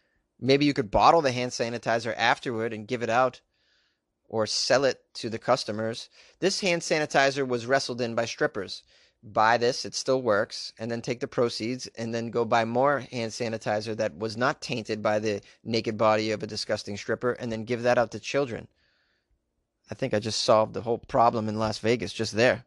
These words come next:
right then and there. I should be in charge of the strip clubs in Vegas, obviously. I know what I'm doing.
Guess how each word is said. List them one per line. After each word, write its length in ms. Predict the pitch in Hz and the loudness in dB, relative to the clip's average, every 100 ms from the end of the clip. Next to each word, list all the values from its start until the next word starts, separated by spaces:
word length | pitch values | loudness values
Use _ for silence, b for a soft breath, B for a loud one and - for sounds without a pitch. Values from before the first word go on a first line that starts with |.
| _ | _
right 180 | - 117 | 0 2
then 160 | 120 120 | 2 0
and 100 | 113 | 2
there. 220 | 120 76 | 2 2
I 60 | 131 | -2
should 160 | - | -4
be 100 | 135 | -6
in 80 | 120 | -4
charge 280 | - 127 120 | 4 4 4
of 140 | 98 - _ b b b b b _ - | -4 -14 _ b b b b b _ -14
the 140 | 107 | -10
strip 260 | - 139 - | -6 -4 -2
clubs 240 | 127 110 | 0 0
in 120 | 113 | 0
Vegas, 460 | 101 120 117 - - | 2 2 2 -4 -4
obviously. 500 | - 113 101 - 98 | 2 2 2 -2 -2
I 80 | 98 | 0
know 120 | 113 | 0
what 100 | 101 | 0
I'm 140 | 95 98 | -2 -4
doing. 260 | 104 110 | -2 -4